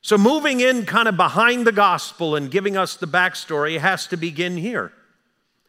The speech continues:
Who wrote the Gospel of Mark? Mark.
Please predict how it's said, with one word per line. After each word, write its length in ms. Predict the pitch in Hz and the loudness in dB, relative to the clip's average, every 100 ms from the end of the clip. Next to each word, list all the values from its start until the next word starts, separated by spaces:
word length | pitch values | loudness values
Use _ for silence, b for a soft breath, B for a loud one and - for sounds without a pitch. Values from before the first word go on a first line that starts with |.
| _ _ | _ _
Who 300 | 262 311 277 | 2 2 4
wrote 520 | 226 180 233 - - _ _ _ _ 202 | 4 4 2 -4 -20 _ _ _ _ -2
the 80 | |
Gospel 520 | 208 214 196 - 208 208 | 4 4 4 0 2 2
of 140 | 151 | 2
Mark? 460 | 208 196 127 - - - _ _ _ _ _ _ _ _ _ _ _ _ _ _ _ _ _ | 2 4 4 0 -10 -20 _ _ _ _ _ _ _ _ _ _ _ _ _ _ _ _ _
Mark. 460 | - 147 220 175 - | 0 4 6 4 0